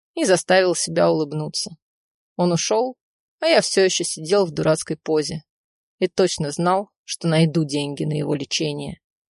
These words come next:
и на его операцию, если она все-таки понадобится.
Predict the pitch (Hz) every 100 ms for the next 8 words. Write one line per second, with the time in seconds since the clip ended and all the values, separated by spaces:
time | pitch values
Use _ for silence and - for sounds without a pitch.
0 | - 180 196 185 170 151 147 156 175 -
1 | - 156 151 - 151 147 - 160 180 -
2 | - 143 143 143 143 - -